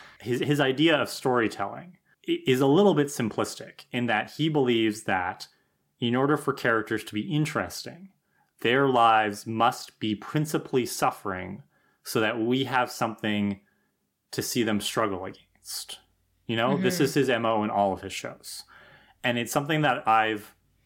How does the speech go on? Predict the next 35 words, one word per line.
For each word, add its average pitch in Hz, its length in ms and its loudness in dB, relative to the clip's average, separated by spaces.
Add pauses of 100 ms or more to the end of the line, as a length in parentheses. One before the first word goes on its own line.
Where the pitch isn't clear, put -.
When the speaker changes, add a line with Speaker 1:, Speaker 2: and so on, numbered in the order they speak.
(160)
Speaker 1:
never 139 340 4
really 123 260 4
enjoyed 104 600 0 (360)
about 135 240 0
his 147 120 0
shows. 165 560 -2
I've, 107 200 0
I've 113 260 2
enjoyed 123 540 2
the 110 80 0
wit 110 220 2
of 104 120 0
his 95 160 -10
dialogue. 127 680 2
I 107 120 0
love, 98 380 -2 (460)
you 110 80 -4
know, 95 340 0
all 104 140 0
these 92 180 -4
stories 135 380 2
he 135 80 -2
comes 127 220 -2
up 123 180 -2
with, 123 180 0
all 101 120 -2
the 92 100 -10
twists. - 720 -6 (840)
But 123 300 2
because 151 360 0
I'm 139 200 2
a 120 80 2
romantic 107 540 0
at 135 120 -4
heart 147 340 -2